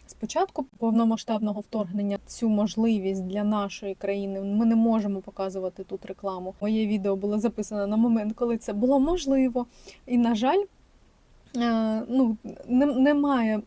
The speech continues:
не було можливості ось до сьогоднішнього дня,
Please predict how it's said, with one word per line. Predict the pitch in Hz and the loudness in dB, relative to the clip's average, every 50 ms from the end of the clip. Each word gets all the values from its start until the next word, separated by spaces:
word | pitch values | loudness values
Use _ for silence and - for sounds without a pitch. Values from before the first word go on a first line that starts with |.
| _ | _
не | - 247 269 277 | 2 2 4 4
було | 254 294 285 294 285 254 | 4 2 2 4 4 4
можливості | 220 214 226 214 226 285 349 392 349 285 - - - 240 | 4 2 2 0 0 0 0 0 0 -2 -2 -2 -4 -2
ось | 220 214 214 185 | -2 -2 -2 -4
до | 202 196 220 247 254 240 220 214 - - - - - - _ - | -4 -2 0 2 2 2 0 -2 -6 -12 -20 -20 -20 -20 _ -8
сьогоднішнього | - - 254 226 214 254 240 220 226 208 - - 220 214 202 214 | -6 -2 -2 2 2 2 2 2 0 -2 -2 -4 -4 -2 -2 -2
дня, | 202 196 214 247 311 370 370 | -2 0 0 0 0 -2 -4